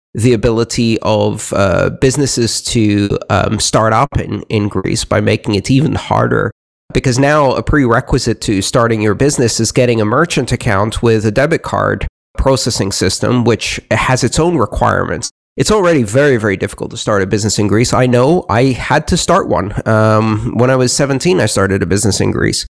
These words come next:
I experienced, you know, the massive bureaucracy that was there, and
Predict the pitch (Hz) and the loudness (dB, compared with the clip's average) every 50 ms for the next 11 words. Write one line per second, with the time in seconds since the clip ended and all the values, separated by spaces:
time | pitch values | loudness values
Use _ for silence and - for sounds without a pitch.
0 | _ _ _ _ _ _ _ - 123 143 151 156 - - - 180 180 180 165 135 | _ _ _ _ _ _ _ -2 0 0 0 0 -2 -4 -2 0 0 2 2 2
1 | 117 117 113 - - - 123 113 104 101 98 113 117 110 113 117 123 123 123 - | 0 0 -2 -6 -4 -4 -2 0 0 0 2 2 0 2 2 2 2 2 2 0
2 | - - 127 110 - - 110 101 98 104 107 - - 117 104 - - 101 98 104 | 0 -2 -2 -2 0 0 2 2 2 2 0 0 -2 -2 -2 0 0 2 2 2
3 | 101 92 87 - - - 104 101 98 - 110 107 110 107 104 95 - - 120 120 | 2 2 0 -2 -2 0 0 0 2 2 2 2 4 2 2 0 0 -2 -2 -2
4 | 120 | -2